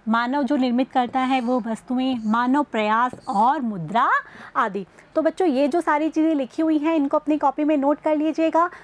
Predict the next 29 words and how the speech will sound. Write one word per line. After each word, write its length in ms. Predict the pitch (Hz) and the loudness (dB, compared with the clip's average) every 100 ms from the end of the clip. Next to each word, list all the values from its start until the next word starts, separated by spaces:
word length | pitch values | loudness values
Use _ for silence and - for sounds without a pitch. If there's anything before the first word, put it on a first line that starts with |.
| - | -8
तो 60 | 302 | -4
आज 340 | - 262 285 294 | -2 0 -2 0
हमने 220 | 320 330 | 0 0
क्या 280 | - 262 254 | 0 -2 0
जाना? 360 | 294 302 320 370 480 _ - | 0 2 2 0 -2 _ -2
पालमपुर 600 | 233 226 285 294 262 226 | 0 0 0 0 0 0
का 160 | - 480 - | 2 0 2
परिचय, 460 | 262 220 233 302 302 | -2 -2 -4 0 0
कि 140 | 359 403 | 0 0
पालमपुर 640 | 294 240 240 285 311 440 - - | 0 -2 0 -2 0 -2 -2 0
किस 180 | 381 | -2
प्रकार 420 | - 294 262 233 233 | 0 -2 0 -2 0
का 160 | 247 | -2
गांव 340 | 226 220 240 254 | 0 0 0 0
है, 260 | 311 339 - - - 277 | 2 2 0 -18 -10 -4
यहाँ 260 | 285 359 392 | -2 -2 -2
पर 120 | 381 - _ - | -2 -4 _ -4
किस 160 | 415 | -2
प्रकार 380 | - 320 285 254 | 0 0 0 -2
की 160 | 285 277 | -2 -4
सुविधाएं 540 | 226 220 240 262 294 | -2 -2 0 0 -2
हैं 260 | 285 320 320 - - - | 0 0 0 -6 -14 -2
और 180 | 349 - | 0 0
उत्पादन 580 | 277 - 254 247 285 302 | -2 -2 -2 0 2 2
की 140 | 339 | 2
जो 160 | 359 302 | 2 2
गतिविधि 580 | 220 214 320 320 320 311 | 2 2 2 4 2 2
है 180 | 320 220 | 2 0
वो 220 | 262 | -2